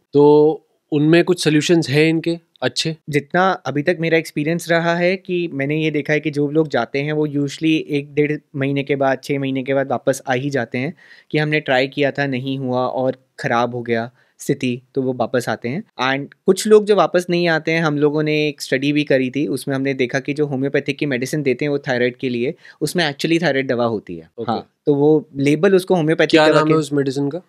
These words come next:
Speaker 2: नहीं, वो तो वो डिब्बी में आती है, तो
Speaker 1: अच्छा,
Speaker 2: I don't know the
Speaker 1: अनलेबल्ड
Speaker 2: name।
Speaker 1: रहती है।
Speaker 2: अनलेबल्ड रहती है, जो
Speaker 1: अच्छा।
Speaker 2: उनको वो देते हैं, उसमें भी ultimately हमने देखा तो थायराइड की मेडिसिन मिली होती है।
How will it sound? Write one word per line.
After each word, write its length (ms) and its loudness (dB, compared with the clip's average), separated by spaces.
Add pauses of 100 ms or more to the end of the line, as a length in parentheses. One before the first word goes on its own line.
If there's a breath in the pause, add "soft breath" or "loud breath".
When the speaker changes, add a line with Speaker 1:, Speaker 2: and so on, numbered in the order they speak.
(260)
Speaker 2:
नहीं, 220 -4 (100)
वो 120 4
तो 140 4
वो 100 8
डिब्बी 340 0
में 120 2
आती 240 0
है, 60 4
तो 460 2 (100)
Speaker 1:
अच्छा, 160 0
Speaker 2:
I 60 2
don't 140 0
know 140 0
the 100 4
Speaker 1:
अनलेबल्ड 320 6
Speaker 2:
name। 120 0
Speaker 1:
रहती 140 0
है। 60 4
Speaker 2:
अनलेबल्ड 420 2
रहती 240 2
है, 100 4
जो 120 2
Speaker 1:
अच्छा। 60 2
Speaker 2:
उनको 220 0
वो 120 2
देते 280 0
हैं, 180 0
उसमें 360 -2
भी 100 2
ultimately 420 -2
हमने 200 -2
देखा 240 -2
तो 120 -2
थायराइड 340 -2
की 100 -4
मेडिसिन 340 -6
मिली 180 -6
होती 260 -14
है। 140 -18